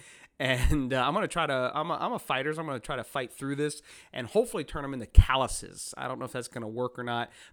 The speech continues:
but my goal is to turn the bottom of my feet now into calluses. So, um, kinda like the palms of your hand when you lift,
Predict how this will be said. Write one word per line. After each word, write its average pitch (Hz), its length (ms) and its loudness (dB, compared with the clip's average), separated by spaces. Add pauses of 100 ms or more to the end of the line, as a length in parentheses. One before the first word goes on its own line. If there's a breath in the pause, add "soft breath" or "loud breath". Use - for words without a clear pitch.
but 123 100 -2
my 117 160 -4
goal 127 540 0
is 113 80 -6
to 110 80 -10
turn 123 200 -2
the 117 60 -4
bottom 120 280 -2
of - 0 -
my 110 100 -8
feet 123 320 -10
now 110 400 -6
into 104 240 -14
calluses. - 760 0 (320 loud breath)
So, 107 580 -4
um, 104 300 -8
kinda 123 180 -6
like 110 160 -6
the 104 80 -12
palms 110 320 -2
of 98 40 -10
your 98 100 -10
hand 110 380 -4
when 107 80 -6
you 104 140 -10
lift, 110 420 -6